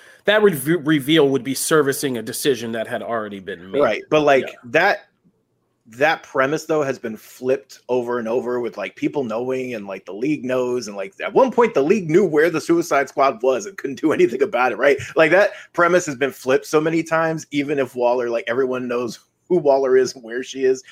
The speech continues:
Speaker 2: she still finds a way to, like, do screwed up stuff. So, like, I think it can still, regardless of that ending, it can still be open-ended if they wanna do that idea at some point.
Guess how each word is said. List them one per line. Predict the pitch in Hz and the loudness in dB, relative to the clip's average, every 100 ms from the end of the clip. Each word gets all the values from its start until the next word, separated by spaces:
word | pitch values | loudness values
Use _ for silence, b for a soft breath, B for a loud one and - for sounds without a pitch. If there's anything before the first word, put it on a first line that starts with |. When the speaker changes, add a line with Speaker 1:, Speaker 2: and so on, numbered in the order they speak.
| B | B
Speaker 2:
she | 151 | -8
still | 160 | -6
finds | 135 139 120 | -4 -4 -4
a | 131 | -4
way | 117 113 | -4 -4
to, | 110 101 | -4 -6
like, | 101 98 | -6 -10
do | 113 | -16
screwed | 113 - 107 | -16 -12 -10
up | 107 | -10
stuff. | - 110 113 - B B | -8 -4 -4 -6 B B
So, | 147 | 2
like, | 147 | 4
I | 160 | 4
think | 160 214 190 - _ _ _ _ _ _ - | 6 4 4 -2 _ _ _ _ _ _ 0
it | 175 | 0
can | 170 151 | 2 -2
still, | - 180 160 151 - - | 2 6 6 4 0 -6
regardless | 139 170 175 143 | 0 2 2 2
of | 139 | 4
that | 123 | 4
ending, | 120 113 107 | 2 -2 -4
it | 101 | -6
can | - | -10
still | - 120 | -8 -6
be | 107 107 | -4 -4
open-ended | 95 98 101 104 110 98 | -6 -8 -8 -6 -6 -8
if | 101 | -10
they | 101 | -8
wanna | 98 101 98 | -6 -6 -8
do | 98 101 | -10 -10
that | 101 101 | -6 -6
idea | 95 95 98 | -8 -10 -10
at | 101 | -8
some | - 104 | -8 -8
point. | 117 113 | -4 -4